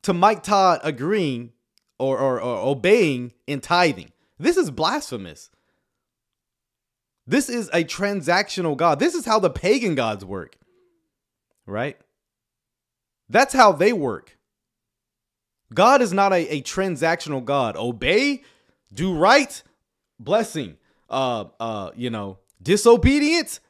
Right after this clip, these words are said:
poverty. That's not how it works.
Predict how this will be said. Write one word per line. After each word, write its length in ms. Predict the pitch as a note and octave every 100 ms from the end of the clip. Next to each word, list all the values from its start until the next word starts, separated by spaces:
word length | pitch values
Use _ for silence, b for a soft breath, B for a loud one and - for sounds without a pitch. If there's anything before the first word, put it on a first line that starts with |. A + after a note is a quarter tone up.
| _ -
poverty. 640 | G#3 A#3+ G#3 D3+ G2+ - _ _ _ _ _ _ _ _ _ _ _
That's 240 | - A#3 G3+
not 220 | A3+ A#3+
how 200 | G#3+ G#3+
it 120 | G3+
works. 600 | G3+ F4 E4 - - -